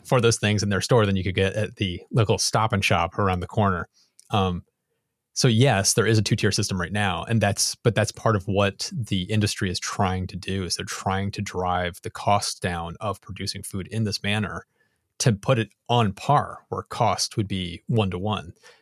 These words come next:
'Cause when you're talking about disruption, the only way disruptions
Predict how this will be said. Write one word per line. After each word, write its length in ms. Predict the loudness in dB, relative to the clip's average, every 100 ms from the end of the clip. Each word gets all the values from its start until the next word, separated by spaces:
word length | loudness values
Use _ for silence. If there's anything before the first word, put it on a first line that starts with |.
| _ _
'Cause 360 | 2 2 0 -4
when 80 | 0
you're 80 | 2
talking 120 | 4
about 120 | 2
disruption, 560 | 0 2 2 2 -2 -2
the 140 | -4 0
only 300 | 4 6 6
way 480 | 4 4 2 -2 -8 _ _ _ _ _ -2
disruptions 880 | 0 4 2 2 2 2 0 -2